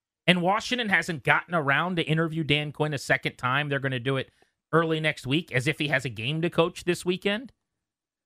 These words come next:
That does not add up to me. Like, w-,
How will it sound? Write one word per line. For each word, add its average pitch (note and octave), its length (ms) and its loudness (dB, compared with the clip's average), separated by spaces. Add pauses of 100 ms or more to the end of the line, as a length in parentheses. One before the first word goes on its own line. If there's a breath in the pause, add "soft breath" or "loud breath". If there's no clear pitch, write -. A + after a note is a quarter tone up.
(400)
That A#3+ 220 4
does C4 140 0
not B3+ 180 2
add G#3+ 160 2
up A3 180 -4
to C#3+ 120 -2
me. G2+ 240 -6 (180)
Like, E3+ 100 2
w-, - 320 -12